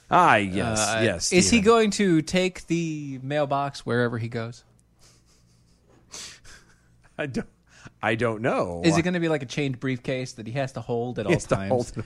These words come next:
Speaker 1: all times.
Speaker 2: And s-, just carries one around with him at all times now. Here's his mailbox. I'm protecting my mailbox. Or is he going to be stationary? Which
Speaker 1: I
Speaker 2: means
Speaker 1: don't
Speaker 2: he's going to be, you know,
Speaker 1: He's just an
Speaker 2: contempt of Congress, basically, not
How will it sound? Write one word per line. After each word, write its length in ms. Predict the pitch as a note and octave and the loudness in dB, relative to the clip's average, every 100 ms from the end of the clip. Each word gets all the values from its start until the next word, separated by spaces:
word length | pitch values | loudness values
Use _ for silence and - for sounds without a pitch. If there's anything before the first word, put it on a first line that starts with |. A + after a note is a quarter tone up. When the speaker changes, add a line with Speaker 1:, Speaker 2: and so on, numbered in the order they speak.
| - | -6
Speaker 1:
all 80 | |
times. 320 | C3 - A#2 A#2 - | -6 -4 -6 -6 -6
Speaker 2:
And 80 | A#2+ | -6
s-, 180 | - - _ _ _ | -6 -14 _ _ _
just 180 | - - | -12 -4
carries 320 | C3+ B2 A#2+ | 0 2 0
one 140 | B2+ A#2+ | 0 0
around 320 | G#2+ G#2+ A2 | 0 0 0
with 120 | A2+ | -2
him 120 | G#2+ | -2
at 80 | G2 | -2
all 140 | G2 | -2
times 380 | G2+ G2 G2 G2 | -2 -4 -4 -4
now. 200 | G#2 G#2 | -4 -4
Here's 220 | F#2+ B2 | -2 -4
his 120 | G#2+ G2+ | -4 -8
mailbox. 800 | G2+ G2+ G2+ G2+ - - - - | -8 -6 -4 -6 -10 -20 -20 -10
I'm 180 | A2+ A#2 | -4 -2
protecting 500 | B2 A#2 A2+ - G#2 | -2 -2 -4 -2 -2
my 140 | G2 | -2
mailbox. 500 | G2 F#2+ F#2+ F#2+ G2 E3+ | -2 -4 -2 -4 -4 -4
Or 120 | E3+ | -2
is 160 | G3+ | -2
he 120 | F#3 A3 | -2 -4
going 200 | G3 F3+ | -2 -4
to 60 | |
be 80 | D#3+ | -2
stationary? 840 | C#3 G#3 A#3+ - A2 D#2+ B1 A1+ - _ _ _ _ - | -2 0 0 0 -4 -6 -8 -14 -18 _ _ _ _ -4
Which 200 | C3 D#3+ | 0 4
Speaker 1:
I 80 | |
Speaker 2:
means 80 | E3 | 6
Speaker 1:
don't 120 | F#3+ D3 | 6 4
Speaker 2:
he's 260 | D#3 D3 | 2 2
going 320 | E3 D#3 D3+ | 2 0 0
to 140 | C#3 C#3 | -2 -2
be, 200 | C3 B2 | 2 2
you 140 | B2+ | 2
know, 340 | A#2+ G2+ G2+ B2 _ _ _ _ _ _ - _ | 0 0 -2 -8 _ _ _ _ _ _ -20 _
Speaker 1:
He's 180 | - C#3 | -10 -6
just 200 | D3+ C#3+ | -4 -2
an 20 | |
Speaker 2:
contempt 360 | - D3 E3+ C#3 | 0 4 4 2
of 100 | A2+ | 0
Congress, 440 | - F3 E3 A#2 | 0 2 2 0
basically, 540 | F#2 G#2+ G#2 G#2+ A2 G2+ | 0 -2 -2 -6 -6 -6
not 240 | G#2+ G2+ | -4 -6